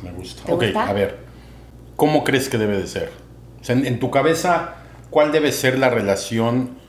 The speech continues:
Speaker 1: de, de los papás con el alcohol con respecto a sus hijos adolescentes? Llamémosle de dieciséis para arriba,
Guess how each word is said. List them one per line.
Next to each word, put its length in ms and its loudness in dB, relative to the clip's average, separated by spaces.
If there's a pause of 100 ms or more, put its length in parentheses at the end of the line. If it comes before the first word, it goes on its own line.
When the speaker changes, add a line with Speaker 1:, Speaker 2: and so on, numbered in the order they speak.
(440)
Speaker 1:
de, 400 -2
de 100 -2
los 240 -4
papás 840 -2 (1120)
con 220 2
el 140 -2
alcohol 460 2
con 180 0
respecto 440 -2
a 60 0
sus 300 -10
hijos 320 -6
adolescentes? 580 -2
Llamémosle 880 2 (400)
de 160 2
dieciséis 640 0
para 180 0
arriba, 220 -6